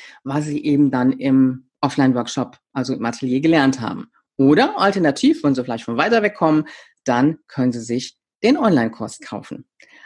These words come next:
Also auch hier an dieser Stelle, und, äh, Grit und Regula sind auch in meinem großen Next Level Year Programm.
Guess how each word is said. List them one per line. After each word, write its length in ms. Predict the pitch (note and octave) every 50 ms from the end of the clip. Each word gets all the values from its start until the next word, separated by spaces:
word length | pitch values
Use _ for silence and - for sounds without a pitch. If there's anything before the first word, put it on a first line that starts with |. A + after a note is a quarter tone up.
| _
Also 240 | _ D3+ D#3 D#3 E3+
auch 200 | - - C#3 -
hier 400 | - - - - C#4+ D#4 G#4+ -
an 100 | E3+ D3
dieser 220 | C#3+ C#3+ B2+ B2 A#2
Stelle, 540 | - - - C#3 C3+ F3 B3+ E4 F4+ E4
und, 440 | - - D#3 D3+ D3 D3 D3 D3 -
äh, 220 | C#3+ C#3 C3 C3 B2
Grit 240 | B2+ - E3+ F3
und 120 | - C#3 C3
Regula 380 | C#3+ D#3 F3 G3 F3+ E3+ E3
sind 180 | C#3+ D3 C#3+ C3+
auch 140 | - B2 C3
in 60 | C3
meinem 400 | B2 A#2 B2 B2 B2 B2 B2 -
großen 440 | _ _ - D3 D3+ D3 C#3+ C3+ C3+
Next 300 | C3 C3 B2+ C3 - -
Level 220 | C3+ B2+ A#2+ B2 B2
Year 220 | B2+ C#3 F3 A3
Programm. 640 | G#3+ - - G3+ - - - F#3 G3 A#3 D4+ G4 -